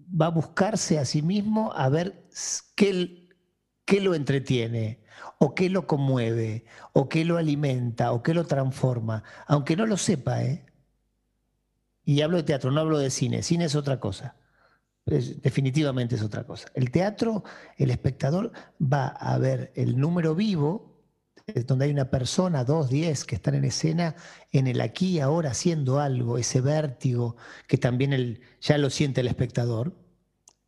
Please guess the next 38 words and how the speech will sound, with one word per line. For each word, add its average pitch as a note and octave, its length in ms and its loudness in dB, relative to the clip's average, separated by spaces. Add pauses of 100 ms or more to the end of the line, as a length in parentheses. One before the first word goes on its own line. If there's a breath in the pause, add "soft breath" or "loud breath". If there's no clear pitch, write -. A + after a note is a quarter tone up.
(140)
El - 40 -14
espectador D3 380 2
todo E3 200 2
el C#3+ 60 -2
tiempo C#3+ 340 0
tiene C3+ 200 2
presente, C3+ 600 0 (280 loud breath)
esta - 240 2
persona D#3+ 300 0
está C3+ 180 0
ahí C#3+ 160 2
arriba, B2+ 640 -2 (1000)
eh, B2 220 2
y C3+ 140 2
en C3 80 2
este E3 220 0
momento D#3 400 0
está - 240 -2
pasando - 400 -4
esto. - 160 -6
En C#3 80 4
este D#3 180 0
momento E3 440 0
él B2 80 -2
está, C#3 420 -2 (380 loud breath)
eh, A2+ 580 -2 (100)
eh, - 160 -2 (140)
armando D3 720 0
esta C3+ 240 0
historia, D#3+ 840 0
esta B2 260 -2
gran C#3 280 0
mentira, C3+ 540 0
esta - 160 -4
gran C#3 200 0
actuación, C#3 640 -2
esta B2 200 -4
gran B2+ 720 -4